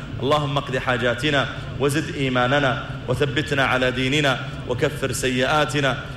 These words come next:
وتقبل حسناتنا، وارفع درجاتنا.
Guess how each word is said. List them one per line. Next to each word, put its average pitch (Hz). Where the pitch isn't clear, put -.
وتقبل 131
حسناتنا، 131
وارفع 135
درجاتنا. 127